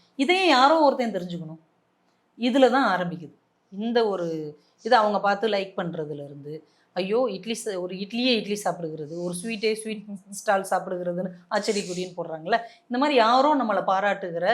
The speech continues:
அந்த வார்த்தையில நம்ம மயங்க ஆரம்பிக்கிறோம். எத்தனை லைக்ஸ் வருது, எத்தனை கமெண்ட் வருது அப்படிங்கிறதுக்கு நம்ம அடிக்ட் ஆக ஆரம்பிக்கிறோம். இந்த வலைத்தளங்களை எப்படி நம்ம பயன்படுத்தணும் அப்படிங்கிறத முத புரிஞ்சுக்கணும்.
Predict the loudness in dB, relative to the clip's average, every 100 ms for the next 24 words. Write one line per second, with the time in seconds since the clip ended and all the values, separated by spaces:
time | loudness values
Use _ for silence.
0 | 0 -4 -2 0 0 -2 -6 -6 -6 -6
1 | -10 -14 -12 -12 -10 -10 -10 -18 -20 -20
2 | _ _ _ _ -2 2 2 2 0 -4
3 | -4 -4 -4 -4 -4 -4 -6 -6 -6 -8
4 | -8 -4 -4 -4 -10 -8 -10 -6 -6 -6
5 | -8 _ -10 -6 -4 -4 -2 -4 -4 -8
6 | -10 -18 -20 -20 -12 -4 2 2 2 -2
7 | -2 -2 -2 -4 -10 _ -8 -2 2 2
8 | 2 0 0 -2 -4 -6 -6 -6 -6 -8
9 | -8 -6 -6 -6 -6 -8 -10 -12 -16 -18
10 | -20